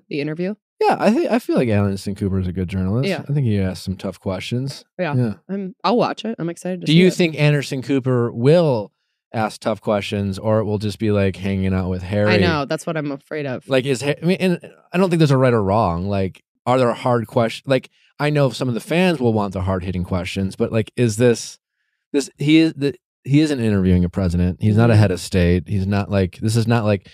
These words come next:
Speaker 2: when you th-, think of hard-hitting questions, it's like, yeah, these people are in charge of, like, real policy and, like,
Speaker 1: It's also definitely promo for his book coming out as well. So it's like, is it gonna be more a-, of a tease of things that we can learn in the book?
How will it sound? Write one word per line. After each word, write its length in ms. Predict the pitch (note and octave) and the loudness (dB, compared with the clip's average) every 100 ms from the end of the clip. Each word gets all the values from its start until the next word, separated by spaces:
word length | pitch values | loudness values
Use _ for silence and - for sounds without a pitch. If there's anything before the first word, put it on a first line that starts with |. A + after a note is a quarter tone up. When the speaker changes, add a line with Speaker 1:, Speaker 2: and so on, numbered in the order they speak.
| - - | -16 0
Speaker 2:
when 160 | C3+ | 2
you 60 | C3+ | 2
th-, 180 | C#3 C3+ | 0 -4
think 140 | - A#2+ | -2 0
of 80 | G#2 | 0
hard-hitting 440 | A#2 A2+ A2 G#2 | 2 2 2 0
questions, 500 | G2 B2+ A2 A2 F#2 F#2+ | 2 2 0 -2 -4 -6
it's 180 | F2 | -6
like, 260 | A2 G2 - | -2 -2 -2
yeah, 120 | G#2+ | -4
these 180 | F#2+ G2 | -2 -4
people 240 | A2 G2+ | -4 -2
are 160 | F#2 F#2 | 0 2
in 80 | F2+ | 0
charge 280 | G2 F2+ F2+ | -2 -2 -4
of, 100 | E2+ | -6
like, 140 | E2+ - - _ | -6 -10 -20 _
real 180 | F#2 F#2 | -4 0
policy 720 | F3+ F#3 C#3+ B2 C3 A#2+ A2+ | 2 4 4 0 -2 0 0
and, 160 | F#2 E2+ | 0 -4
like, 240 | D#2 - - | -8 -12 -8
Speaker 1:
It's 120 | - | -4
also 340 | D#4 C#4+ G3+ - | -2 -2 -4 -4
definitely 440 | G#3+ F#3+ F3+ D#3 - _ _ _ | -4 -2 -2 -4 -6 _ _ _
promo 320 | - F3 D#3 | -2 0 0
for 180 | D3 D#3+ | -2 -4
his 120 | C#3+ - - | -4 -6 -6
book 240 | D3 - _ _ | -6 -6 _ _
coming 280 | - D#3+ C#3 | -8 -6 -4
out 100 | C3 | -6
as 100 | C3 | -6
well. 240 | D3+ B2+ A#2 | -4 -4 -6
So 100 | C#3+ | -8
it's 120 | - | -8
like, 120 | C#3 | -8
is 120 | D#3 | -8
it 40 | D3+ | -6
gonna 180 | D#3 D3+ | -6 -6
be 160 | D3+ | -4
more 500 | D3 C#3 C3+ C3 C3+ - _ - | -2 -2 -2 -4 -6 -10 _ -12
a-, 140 | D3+ - | -10 -6
of 120 | E3+ D3+ | -6 -6
a 40 | |
tease 560 | - E3+ F3+ A#3+ C#4 - | -10 -6 -2 0 -2 -4
of 140 | E3+ | -6
things 300 | - D#3+ D#3+ | -2 -2 -2
that 80 | - | -4
we 100 | D3+ | -6
can 300 | D3+ D3 C3+ | -6 -4 -4
learn 280 | C#3+ D#3+ G3 | -4 -2 -2
in 100 | A3+ | -2
the 80 | A#3+ | 0
book? 360 | C4+ C#4+ _ | -2 -2 _